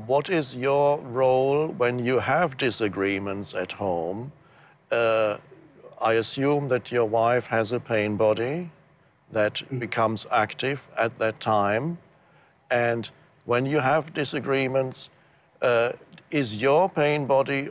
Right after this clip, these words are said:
Speaker 1: also a contributing factor at home, or do you feel that it is just your wife's pain body? How, in other words, d-, how do you feed into, how, well,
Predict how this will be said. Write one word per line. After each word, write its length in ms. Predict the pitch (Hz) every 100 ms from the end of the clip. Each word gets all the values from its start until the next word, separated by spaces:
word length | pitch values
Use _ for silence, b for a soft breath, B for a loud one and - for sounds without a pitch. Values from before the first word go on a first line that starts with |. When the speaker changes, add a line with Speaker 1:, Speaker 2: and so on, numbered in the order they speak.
| -
Speaker 1:
also 520 | 127 139 - 165 170
a 60 | 143
contributing 840 | 143 131 143 147 143 135 143 135
factor 600 | - 139 135 - 147 147
at 140 | 147 139
home, 420 | 139 156 160 170 -
or 240 | 123 127
do 100 | 120
you 220 | 131 131
feel 420 | 117 131 127 127
that 220 | 113 113 -
it 120 | 117
is 140 | 110
just 440 | - 117 107 - 120
your 160 | 110 95
wife's 460 | 104 110 117 -
pain 340 | - 113 104 101
body? 400 | 98 85 80 - b b b
How, 260 | - 120 160
in 220 | 160 143
other 200 | 147 156
words, 380 | 139 135 127 - b b b - 117
d-, 100 | 104
how 260 | 110 123 175
do 160 | 170
you 380 | 151 135 147 156
feed 540 | 143 - 139 135 135 -
into, 540 | 147 143 143 135 120
how, 440 | - 110 131 - -
well, 220 | 139 113